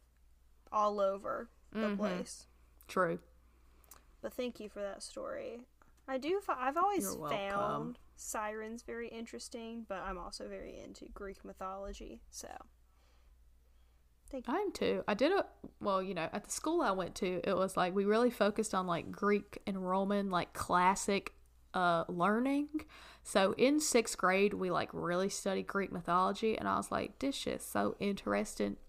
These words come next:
Speaker 2: other than the Odyssey. The rest of it was pretty cool.
Speaker 1: Yeah.
Speaker 2: I, like, I wanted to learn more about Norse mythology. I don't really know much about it, but it seems interesting to me.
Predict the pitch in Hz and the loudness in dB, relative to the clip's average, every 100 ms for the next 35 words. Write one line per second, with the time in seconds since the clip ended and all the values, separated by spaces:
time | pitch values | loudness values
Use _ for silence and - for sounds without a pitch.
0 | - 262 220 175 170 - 156 170 - - | 2 4 4 0 -2 4 8 8 6 0
1 | - - - - - - - 214 - 247 | -2 -4 -10 -16 -16 -16 -6 -2 0 2
2 | 208 190 - 208 - 220 - - 269 294 | 2 0 0 -2 -2 -4 -6 -4 -4 -2
3 | 302 - - - - - - - - - | -6 -16 -20 -20 -20 -20 -20 -20 -18 -12
4 | - 392 427 - - - 403 330 208 196 | -4 -2 -2 -6 -8 0 2 4 4 4
5 | 196 196 185 170 170 170 180 220 - 240 | 4 4 6 4 2 2 4 4 4 2
6 | 240 240 240 254 247 247 262 247 262 254 | 4 8 8 8 4 0 0 0 -2 -2
7 | 294 240 214 202 208 220 220 233 226 233 | 0 2 2 0 0 -2 -4 0 2 2
8 | 233 233 - 196 - 247 247 - - 208 | 0 -2 -2 -4 -2 -4 -4 -6 -8 -10
9 | - - 233 - 233 240 240 | -6 -6 -6 -6 -6 -6 -6